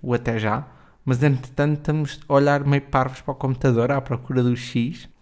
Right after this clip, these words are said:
É quase o equivalente, em dois mil e dezanove, a despedirmos-nos de uma pessoa. Então vá, adeus, e depois vamos os dois para o mesmo lado. Só que eu não sei o que é que é mais constrangedor. Se é isso, da despedida e depois vai tudo para o mesmo lado,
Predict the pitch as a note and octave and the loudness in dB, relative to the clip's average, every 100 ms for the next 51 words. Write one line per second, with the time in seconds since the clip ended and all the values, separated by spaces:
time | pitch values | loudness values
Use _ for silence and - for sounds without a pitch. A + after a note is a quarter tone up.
0 | _ _ D3+ - D#3 D#3 D3 - C#3+ C#3+ | _ _ -4 2 2 2 -2 -2 0 2
1 | C3 B2 C3+ - - _ B2 B2+ B2+ B2 | 2 0 -2 -6 -18 _ 2 4 4 4
2 | B2+ B2 A#2 B2+ A2+ C#3 C3+ - - - | 2 2 0 0 2 -2 -6 -18 -20 -20
3 | - - C3 - - C#3 D3 D3 C3+ C3+ | -20 -6 -6 -4 4 4 6 2 2 2
4 | C3+ B2+ - B2 A#2 C#3+ - - _ _ | 2 0 -2 -2 -2 -4 -10 -20 _ _
5 | _ - C#3+ G#3 F#3+ F#3+ F3 B2 B2+ D#3+ | _ -8 -4 -2 2 2 0 -2 0 2
6 | D3+ B2 - B2 - D3 D3 D3+ C#3+ B2+ | 2 -2 -6 -8 0 2 4 4 4 4
7 | C#3+ D3 D3+ D3 D3+ C3+ B2 - - - | 2 2 0 0 2 0 -2 -8 -18 -20
8 | - _ _ - C#3+ C3 - - _ _ | -20 _ _ -6 -6 -6 -14 -20 _ _
9 | _ - D#3+ F#3+ F#3+ F3+ E3 E3 D#3+ - | _ 0 2 4 0 -2 -4 -2 -4 -2
10 | D#3+ D3 E3 D3+ C3+ A2+ - - - C3+ | -2 -2 -2 -2 0 -4 -6 -18 -2 0
11 | B2 B2 - A3 A3 _ _ _ _ _ | 0 -2 -4 -6 -6 _ _ _ _ _
12 | C#3 C3 B2+ - A#2+ A#2 B2 B2 - - | 0 0 0 -4 0 0 0 -2 -8 -4
13 | B2 A2+ A#2 A#2+ B2 B2+ B2 A#2 A2+ G#2 | -4 0 -2 -2 -6 -2 2 2 2 0
14 | A#2 E3+ | -4 -8